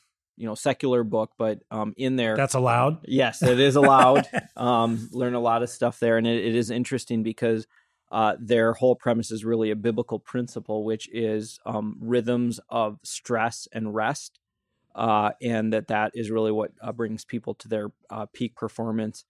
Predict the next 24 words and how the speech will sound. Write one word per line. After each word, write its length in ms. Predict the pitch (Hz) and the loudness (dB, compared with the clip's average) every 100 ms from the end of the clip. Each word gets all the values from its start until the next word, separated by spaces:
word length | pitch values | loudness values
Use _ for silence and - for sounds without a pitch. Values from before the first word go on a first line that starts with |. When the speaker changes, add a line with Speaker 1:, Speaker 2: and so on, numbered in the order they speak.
| _ _ _ _ | _ _ _ _
Speaker 1:
And 160 | 123 | -4
so, 120 | 120 123 | 0 2
and, 200 | 127 135 | 2 2
and 200 | 143 135 | 2 4
we 100 | 135 | 6
may 180 | 135 143 | 6 4
have 140 | 135 | 2
talked 260 | - 120 - | 0 -2 0
about 180 | 117 - | -6 -6
this 120 | - | -6
already. 160 | 113 110 | -4 -4
I 40 | |
can't 200 | - 113 | -6 -6
remember 360 | 110 110 107 107 | -4 -4 -4 -6
if 120 | 110 | -6
we, 300 | 113 107 - | -8 -8 -10
we 160 | 123 117 | -8 -6
did 240 | 110 117 | 0 0
or 140 | 98 110 | 0 -4
not, 340 | 110 107 95 | -6 -8 -8
but 160 | 117 131 | -10 -6
just 320 | 123 127 - | -4 -6 -4
the 160 | 131 135 | -2 -2
importance 640 | 127 113 - 120 123 113 | -4 -4 -4 -4 -4 -8